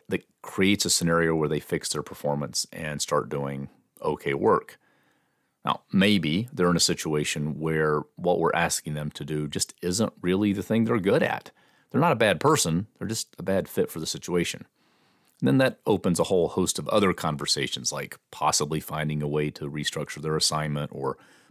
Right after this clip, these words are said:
put them in another role or those kinds of things before we go down the path that we just have to get rid of the person. Okay. General idea is that I'm prepared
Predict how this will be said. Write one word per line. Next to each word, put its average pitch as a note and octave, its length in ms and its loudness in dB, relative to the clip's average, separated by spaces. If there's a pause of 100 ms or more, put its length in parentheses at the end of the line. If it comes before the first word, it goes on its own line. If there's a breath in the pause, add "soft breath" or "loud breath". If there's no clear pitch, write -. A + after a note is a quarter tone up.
put E2+ 160 0
them D#2+ 160 0
in D#2+ 60 0
another D2+ 300 2
role D2 460 2
or C#2+ 120 0
those E2 200 2
kinds D2+ 240 -4
of - 60 -16
things D#2 220 -8
before B2+ 680 4 (500 soft breath)
we F#2+ 100 4
go F2+ 160 6
down D#2+ 200 2
the D2+ 60 -2
path D2 300 -2
that D2+ 80 -6
we C#2+ 100 -4
just C#2 160 -2
have C#2 160 -2
to C#2+ 80 -10
get - 160 -8
rid C#2 120 -4
of C2 40 -8
the - 60 -8
person. - 400 -2 (1080)
Okay. - 360 -6 (800)
General G#2 420 4
idea E2+ 560 2 (200)
is D#2 300 0
that D#2 280 0
I'm D#2+ 220 -2
prepared F#2+ 880 0